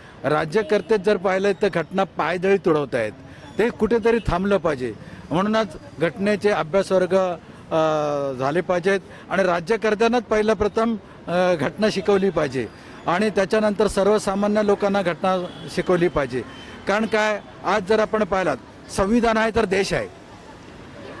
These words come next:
हा जर का हा देशाचा कारभार चालतोय तर संविधानाच्यामुळे चालतोय आणि संविधान हे सर्वात ग्रेट आहे. या देशामध्ये सर्वात जर का श्रेष्ठ असेल तर संविधान आहे. आज माझी छोटी मुलं, युवक वर्ग,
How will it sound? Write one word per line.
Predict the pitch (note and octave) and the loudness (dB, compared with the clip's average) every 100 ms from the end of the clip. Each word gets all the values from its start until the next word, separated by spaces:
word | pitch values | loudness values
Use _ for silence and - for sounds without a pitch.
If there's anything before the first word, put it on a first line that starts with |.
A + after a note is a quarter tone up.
| - - | -14 -4
हा | D3+ F#3+ A3+ | 0 2 2
जर | G#3+ G#3+ | 2 2
का | G#3+ G#3+ | 2 2
हा | F#3 F#3+ | 2 0
देशाचा | G3 G3+ G#3+ G#3+ G#3 | 2 0 0 0 0
कारभार | G3+ F#3 G3 G3 | 0 0 0 0
चालतोय | - F3 D3 F#3 B2+ - - - - - - | 0 -2 0 0 0 -6 -16 -18 -18 -10 -2
तर | G#3 | 0
संविधानाच्यामुळे | - F3+ A3+ G3+ G3 G#3 G#3+ C#4 C4+ A3+ | 2 2 2 2 2 0 2 2 4 2
चालतोय | F#3 D3 A#2+ A2 F2+ - - - - - - | 2 -2 -4 -8 -8 -18 -20 -20 -18 -14 -4
आणि | F3+ G#3+ | 0 0
संविधान | F#3+ F3+ G#3+ A3+ A3 | 0 2 2 2 2
हे | G#3+ | 0
सर्वात | - F#3+ G3 D#3 | 2 2 2 0
ग्रेट | E3 G3+ G#3 | 0 0 2
आहे. | G#3+ A3 - - - - | 0 -2 -8 -20 -12 -2
या | F3+ | 0
देशामध्ये | G3 G3+ G#3+ G#3 G#3 | 2 0 0 0 0
सर्वात | - E3+ G3+ A#3 | 0 0 0 2
जर | G#3 G#3 | 0 0
का | G#3 | 0
श्रेष्ठ | - F#3+ - G3 | 0 -4 0 0
असेल | F3+ G3 A3+ | 0 0 0
तर | |
संविधान | - E3 E3 C#3+ B2 | 0 2 2 0 -2
आहे. | G#2+ G#2 - - - - - G3 | -6 -8 -14 -18 -16 -14 -12 -12
आज | G3 | -10
माझी | F#3 F#3 G3+ G3+ D#3+ - F3+ | -8 -4 -2 -4 -6 -6 -2
छोटी | F3 G3+ | 2 2
मुलं, | F#3 F3+ F#3+ F#3 - - - - | 2 2 2 0 -6 -18 -20 -4
युवक | E3+ G#3 G3+ | 2 2 2
वर्ग, | G3 F#3+ | 2 2